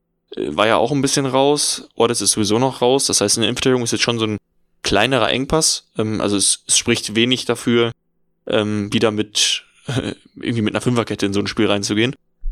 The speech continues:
einfach aufgrund der Anzahl der vorhandenen Innenverteidiger. Und das jetzt zuletzt mit der Viererkette, ja, zumindest auf dem Papier, im Spiel ist das ja sowieso immer ein bisschen variabel, ähm,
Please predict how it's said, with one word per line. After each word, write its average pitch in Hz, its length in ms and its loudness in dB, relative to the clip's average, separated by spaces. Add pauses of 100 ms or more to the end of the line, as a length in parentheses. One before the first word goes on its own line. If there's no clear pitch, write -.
einfach 95 320 -4
aufgrund - 320 -4
der 104 300 0 (160)
Anzahl 113 260 -2
der 104 100 -2
vorhandenen 104 340 -2
Innenverteidiger. 120 640 0 (440)
Und - 80 -10
das 104 120 2
jetzt 101 140 0
zuletzt - 280 -2
mit 104 160 -2
der 101 280 2 (840)
Viererkette, 113 760 0
ja, - 120 -14
zumindest 113 300 -2
auf 110 60 0
dem 107 80 -12
Papier, 117 360 0
im 101 100 -4
Spiel - 220 -4
ist 98 80 -4
das 92 100 0
ja 101 80 0
sowieso 101 220 -2
immer 101 140 -2
ein 104 40 -4
bisschen 101 320 -4
variabel, 107 480 0 (500)
ähm, 101 440 -2